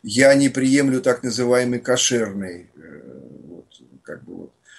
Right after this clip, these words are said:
Говорят, что если слить кровь по определенному ритуалу, то она там это очищается и так далее.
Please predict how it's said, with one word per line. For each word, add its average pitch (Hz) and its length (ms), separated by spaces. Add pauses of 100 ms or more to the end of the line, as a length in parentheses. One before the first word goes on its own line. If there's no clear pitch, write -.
(420)
Говорят, 120 400
что 120 120
если 120 320
слить 131 320
кровь 190 380
по 139 120
определенному 120 680
ритуалу, 131 540
то 110 180
она 107 160
там 101 260
это 92 200
очищается 127 680
и - 20
так 101 240
далее. 90 320